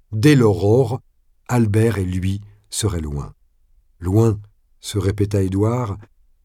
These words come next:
et avant que les journaux et la police remontent à Eugène Larivière et Louis Évrard, deux soldats disparus en mille neuf cent dix-huit, on a le temps de visiter tout le Moyen-Orient.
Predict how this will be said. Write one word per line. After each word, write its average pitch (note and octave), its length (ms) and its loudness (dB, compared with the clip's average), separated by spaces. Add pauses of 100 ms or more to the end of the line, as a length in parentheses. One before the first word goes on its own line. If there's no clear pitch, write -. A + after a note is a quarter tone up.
(160)
et C#3+ 260 6 (200)
avant C#3 280 2
que C#3 100 0
les A#2+ 160 4
journaux A#2 480 4
et G#2+ 60 6
la G2+ 120 2
police A#2 480 0
remontent A2 560 2
à G#2 40 2
Eugène A2+ 340 2
Larivière A2 640 0
et G2 100 0
Louis A2 340 2
Évrard, A#2+ 640 0 (260)
deux B2+ 240 2
soldats G#2+ 460 0
disparus G#2 640 -2
en F2 80 -2
mille G2+ 180 2
neuf G2+ 140 -2
cent G#2 140 -2
dix-huit, F#2 540 -4 (640)
on B2 160 2
a A#2 80 4
le A2 140 2
temps A2 180 0
de G2+ 120 2
visiter F#2+ 440 0
tout A2 140 -4
le G#2+ 60 0
Moyen-Orient. E2 760 -4